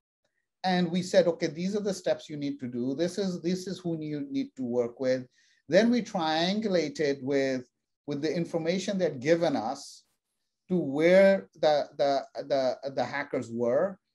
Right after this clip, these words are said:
even though they were presenting that they were for somewhere else. We were able to provide that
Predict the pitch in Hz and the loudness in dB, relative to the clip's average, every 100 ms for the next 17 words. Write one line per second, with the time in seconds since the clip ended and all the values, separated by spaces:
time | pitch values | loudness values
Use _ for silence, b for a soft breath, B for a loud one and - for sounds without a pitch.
0 | _ 156 165 160 170 185 180 151 147 - | _ -4 -2 2 4 4 4 2 0 -2
1 | 147 156 160 175 156 135 135 131 123 123 | -4 -2 -2 -4 -2 -2 0 -4 -6 -8
2 | 131 127 113 110 123 160 156 147 - 160 | -4 0 0 0 -4 -6 -4 -4 -2 -2
3 | 175 180 175 - 143 139 139 135 123 | 0 -2 -4 -4 0 2 2 2 0